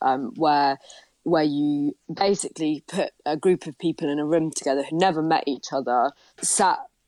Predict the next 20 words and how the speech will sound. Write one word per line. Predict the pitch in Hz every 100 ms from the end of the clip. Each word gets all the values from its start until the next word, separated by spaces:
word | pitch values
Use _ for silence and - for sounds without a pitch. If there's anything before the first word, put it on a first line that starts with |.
| - 185
in | 170
the | 160
corner | - 180 170 165 151 156 - _ _ _ _ _
and | 156 175 160
did | 175 160
the | 160
sound | - 175 156 147
and | - 160
then | 156 156
let | 165 -
them | 156 151
start | - 135 -
talking. | - 185 156 - - - - - - _ -
You, | 196 214 -
you're | 196 214 202
saying | - 185 175 170
here | 180 170 160 - - -
that | 180 151
you | 185 175 165 143 -
sometimes | - 180 175 165 147